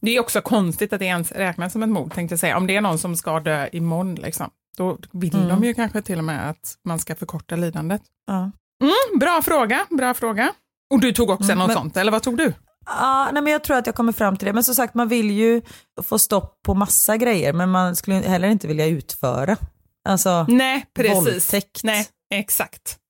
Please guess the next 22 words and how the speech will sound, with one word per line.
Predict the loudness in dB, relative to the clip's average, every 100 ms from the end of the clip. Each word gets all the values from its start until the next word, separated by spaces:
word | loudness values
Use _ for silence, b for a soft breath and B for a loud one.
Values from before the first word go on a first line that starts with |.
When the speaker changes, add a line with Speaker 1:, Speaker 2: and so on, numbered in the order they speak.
| -2
Speaker 1:
Men | 0
den | 2 2 2
blir | 2
så | 2 2
Speaker 2:
Det | 2
Speaker 1:
filosofisk | 0 0 0 -2 -2 -4 -6 -2 -2 -4 -8
på |
något | -10
sätt, | -8 -8
den | -10 -10
frågan, | -12 -10
känner | -10 -10 -10 -12
jag. | -2
Speaker 2:
Mm, | 2 4 2 -4 -18 -10 -6
exakt. | -6 -6 -8 -12 -18 _ _ _ _ -2
Speaker 1:
Mm, | 0 0
den | 0 0
ska | -2
jag | -2
tänka | -2 -2
vidare | -2 -2 -2
på. | -4